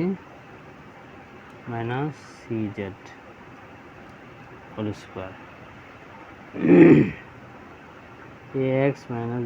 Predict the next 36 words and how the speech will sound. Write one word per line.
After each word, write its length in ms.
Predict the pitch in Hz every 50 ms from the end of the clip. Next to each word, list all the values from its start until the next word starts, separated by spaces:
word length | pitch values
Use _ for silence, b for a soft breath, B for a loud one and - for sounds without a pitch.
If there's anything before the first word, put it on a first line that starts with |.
| 113 110
বি 100 | 117 117 117 113
ওয়াই 280 | 113 113 113 120 135 151 180 190 - - - - - - - - - 131 120 -
স্কয়ার 240 | - - 127 120 120 117
মাইনাস 540 | 120 117 113 117 117 117 113 113 117 113 110 - - - - - - - - - - - - - - - - -
টু, 120 | 139 139 143 156 170 202 208 - - - - - - - - 123
আবার 180 | 123 127 135 127 131 135
এই 60 | 127 127
যে 60 | 139 131 127
মনে 140 | 127 123 131 135
মনে 140 | 135 131 127 120
এটাতে 200 | 113 123 123 123 120
এ 20 | 113 113
ধরলাম, 220 | 123 123 131 135 127 120
এটাতে 200 | 113 110 120 135 165 170 143
বি 60 | 123 107 110
ধরলাম, 260 | 113 107 98 95 95 104 - - - - -
এ 20 | 127 120
স্কয়ার 160 | - - 139 127
মাইনাস 220 | 127 123 123 117 - - -
টু 80 | 127 123 127 120 135 131
এ 20 | 127 120 120
হচ্ছে 320 | 123 113 - - - 139 147 160 175 185 180 - - - - - - - - - - 127
এ 40 | 127 131 131 135 139
এক্স 140 | 135 - - -
মাইনাস 280 | 123 123 120 127 131 127 120 117
বি 100 | 120 117 117
ওয়াই, 240 | 117 117 123 131 151 185 208 202 - - - - - - - - - - - - - - - - - - 120
আর 80 | 117 113 110
বি 80 | 120 117 117
হচ্ছে 240 | 123 117 - - 147 156 143 - -
সি 180 | - - 120 120 120 113 120
জেড 220 | 120 110 101 101 - - - - - - - -
plus 380 | 123 123 123 131 143 165 160 - - - 127
বি 100 | 120 120 117 -
স্কয়ার 300 | - - - 139 139 143 143 131 123
মানে 200 | 120 120 127